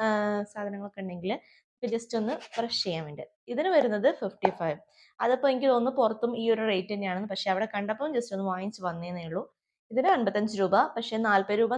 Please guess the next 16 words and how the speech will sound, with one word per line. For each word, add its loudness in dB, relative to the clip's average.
നാൽപത്തഞ്ച് -2
രൂപേൻ്റെ 0
ഒക്കെ -4
ഉണ്ടായിരുന്നു. 0
അപ്പം -8
അതൊന്നും -2
ചെറിയൊരു 0
ഭയങ്കര 6
ഹാർഡ് 6
ആയിരുന്നു 0
ഇത്. 0
ഇതെന്ന് -4
വെച്ചാൽ -6
നല്ല -2
സോഫ്റ്റ് -2
ആണ്, -2